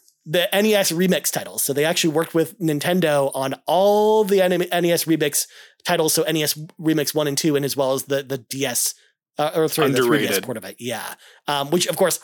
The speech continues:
Speaker 1: I love. I love the, the
Speaker 2: I love 'em.
Speaker 1: N E S remix
Speaker 2: Yeah.
Speaker 1: games too. In fact,
Speaker 2: Why'd they stop?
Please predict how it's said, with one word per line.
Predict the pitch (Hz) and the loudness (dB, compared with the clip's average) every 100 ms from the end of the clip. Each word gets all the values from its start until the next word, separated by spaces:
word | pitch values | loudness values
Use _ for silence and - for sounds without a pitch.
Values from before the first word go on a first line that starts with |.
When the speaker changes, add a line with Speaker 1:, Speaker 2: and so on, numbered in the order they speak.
| _ | _
Speaker 1:
I | - 170 | -2 0
love. | 151 110 - | -2 -6 -8
I | - | -4
love | 156 156 | 0 0
the, | 143 139 - | 0 -6 -2
the | 143 | 0
Speaker 2:
I | 113 | 2
love | 113 117 110 107 | 0 2 0 0
'em. | 101 | -2
Speaker 1:
N | 151 | -4
E | 123 | -4
S | 113 | -6
remix | 120 104 | -8 -4
Speaker 2:
Yeah. | 110 107 | -2 0
Speaker 1:
games | 104 | -2
too. | - 104 | -4 -8
In | 117 | -6
fact, | 147 165 - | -2 -2 -2
Speaker 2:
Why'd | 151 214 | 0 0
they | 208 247 | 2 2
stop? | - - 240 254 - | 2 2 0 0 -4